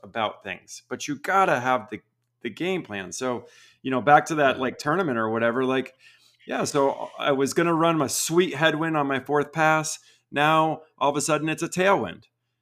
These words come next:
Speaker 1: You know,
Speaker 2: Yeah.
Speaker 1: I really didn't wanna s-, you know, I didn't wanna have to adjust, but now I'm gonna have to think about, do I wanna go,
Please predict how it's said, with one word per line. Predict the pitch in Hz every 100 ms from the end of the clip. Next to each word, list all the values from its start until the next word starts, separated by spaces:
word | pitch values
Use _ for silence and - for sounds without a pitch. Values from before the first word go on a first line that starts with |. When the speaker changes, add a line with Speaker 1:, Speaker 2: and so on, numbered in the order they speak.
| _
Speaker 1:
You | 120 117
know, | 113 135
Speaker 2:
Yeah. | 104 107
Speaker 1:
I | 131
really | 165 143 175 233 220 208
didn't | 190 202 196 165
wanna | 180 180
s-, | 165 - 156
you | 156
know, | 139 135
I |
didn't | 135 165 160
wanna | 151 156 147
have | 147 143
to | 127
adjust, | 110 127 151 151 -
but | 143 139 - _ _ _
now | 139 147 156 -
I'm | 147 147
gonna | 151
have | 147 143
to | 143
think | 156 151
about, | 147 147 143 -
do | 143
I | 147
wanna | 143 147 151 139
go, | 147 147 143 139